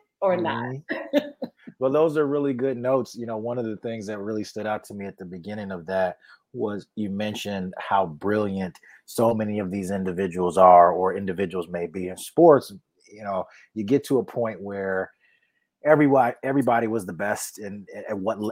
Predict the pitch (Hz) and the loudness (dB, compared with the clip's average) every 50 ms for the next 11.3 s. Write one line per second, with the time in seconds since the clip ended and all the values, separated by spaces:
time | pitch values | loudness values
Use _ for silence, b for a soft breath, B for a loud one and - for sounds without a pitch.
0 | - - 113 - - 123 117 113 113 104 98 95 92 82 92 92 92 101 101 95 | -4 -4 -6 -4 0 0 0 0 0 -2 -2 -2 0 0 0 0 0 -2 -4 -6
1 | 101 92 104 101 - 113 110 101 98 95 92 - - 95 95 95 90 82 92 92 | -8 -8 -8 -8 -8 -6 -6 -4 -4 -4 -4 -4 -6 -4 -2 -2 -2 0 0 -2
2 | 90 87 - - _ _ _ _ 90 90 90 92 92 92 92 95 98 101 101 95 | -2 -2 -4 -10 _ _ _ _ -14 -12 -10 -10 -10 -10 -10 -10 -8 -6 -4 -4
3 | 98 95 95 92 98 92 90 92 80 95 98 95 - - 90 92 90 82 95 - | -4 -4 -4 -4 -4 -6 -8 -8 -6 -6 -6 -6 -6 -4 -4 -4 -6 -6 -10 -10
4 | 95 101 101 98 104 107 101 101 98 95 95 85 87 87 82 80 87 90 92 92 | -8 -8 -6 -6 -6 -6 -4 -4 -4 -2 -2 -2 0 0 -2 0 -2 -2 -2 -4
5 | 92 87 - 101 - _ _ _ _ _ _ _ _ - 117 123 120 117 110 - | -4 -6 -8 -10 -10 _ _ _ _ _ _ _ _ -6 -4 -4 -4 -4 -4 -4
6 | - 113 95 107 95 87 120 117 101 - - 117 104 87 107 123 127 113 104 101 | -4 -4 -2 -2 0 2 2 2 0 0 -4 -6 -6 -2 0 2 4 4 4 2
7 | 98 95 - - - 117 113 110 101 90 98 104 107 101 87 98 107 98 - - | -2 -4 -8 -8 -8 -8 -8 -8 -8 -6 -4 -4 -4 -4 -4 -6 -10 -10 -6 -2
8 | 131 123 117 107 - - 98 92 - - 104 107 101 104 104 104 101 104 107 107 | 2 2 2 2 0 -2 -6 -6 -6 -6 -6 -4 -2 -2 -2 -2 -2 -2 -2 -2
9 | 104 - - - - 101 95 - b b b b b - - - 113 113 113 107 | -4 -4 -6 -8 -8 -8 -8 -8 b b b b b -16 -6 -2 -2 -2 0 0
10 | 110 101 - - 117 113 107 - - 95 - 123 120 113 127 120 110 101 107 113 | -2 0 2 4 4 4 4 2 -2 -6 -4 -2 0 2 2 2 2 2 0 0
11 | 110 101 - - - | 0 0 -2 -6 -12